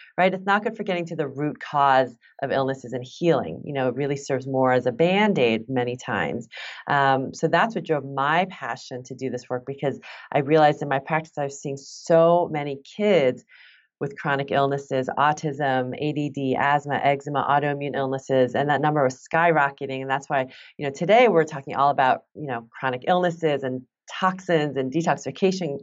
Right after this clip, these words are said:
in kids, because that is one of the fundamental root causes.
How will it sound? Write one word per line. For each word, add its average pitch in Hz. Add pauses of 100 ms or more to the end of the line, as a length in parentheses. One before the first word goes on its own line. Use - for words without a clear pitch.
(120)
in 139
kids, 127
because 131 (320)
that 147
is 202
one 139
of 120
the 131 (100)
fundamental 139
root 113
causes. 156